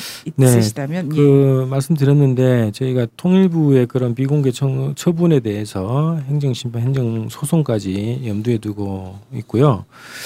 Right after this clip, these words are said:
Speaker 1: 과정에서 이게 통일부가 정확하게 이게 깔끔한 답변을 하지 않고 있어요. 물론 비공개를 공식적으로 답변했지만 저희가 이제 취재를 했을 때도 국정원 사안에 대해서는 철저하게 이게 좀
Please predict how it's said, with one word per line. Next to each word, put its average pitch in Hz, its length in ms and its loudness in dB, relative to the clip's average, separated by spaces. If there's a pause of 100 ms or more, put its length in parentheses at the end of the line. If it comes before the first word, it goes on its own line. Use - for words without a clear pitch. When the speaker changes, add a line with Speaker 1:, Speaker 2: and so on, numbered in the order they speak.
(180)
Speaker 1:
과정에서 143 840 4
이게 143 180 0
통일부가 180 680 4
정확하게 156 880 2 (140)
이게 139 240 -8
깔끔한 220 380 0
답변을 135 520 0
하지 156 140 -2
않고 139 240 -4
있어요. 113 580 -6
물론 117 220 -4
비공개를 160 600 4
공식적으로 143 400 0
답변했지만 120 800 -2 (480)
저희가 135 260 2
이제 120 100 -2
취재를 165 720 2
했을 127 200 -6
때도 160 420 -2 (440)
국정원 247 460 2
사안에 160 300 2
대해서는 139 320 0
철저하게 180 480 0
이게 127 580 -2
좀 139 400 -12